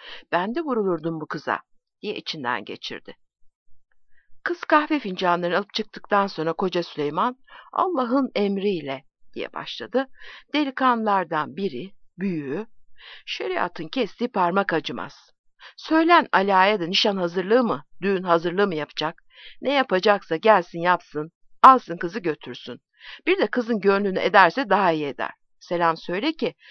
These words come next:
biz kızın gönlünü edemedik. Kendine karı olacak. Gönülsüz karı acı zehire benzer.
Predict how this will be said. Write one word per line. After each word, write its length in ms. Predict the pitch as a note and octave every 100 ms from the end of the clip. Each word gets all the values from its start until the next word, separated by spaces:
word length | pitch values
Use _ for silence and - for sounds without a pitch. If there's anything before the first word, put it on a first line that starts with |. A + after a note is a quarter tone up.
| - -
biz 140 | A3 -
kızın 300 | D4+ D#4 G3+
gönlünü 420 | F#3+ G3 A#3 F3+
edemedik. 720 | D3 F3 E3+ D3 - - - _ - -
Kendine 340 | C#4+ E4+ F4+
karı 300 | A3 G3+ F#3+
olacak. 540 | F#3 E3 D3 D3 - _ _
Gönülsüz 480 | - G3 F#3+ - D4+
karı 260 | - E4 A#3+
acı 260 | F#3 F#3
zehire 420 | E3 E3 F3 E3 D#3
benzer. 420 | C#3+ C#3 C#3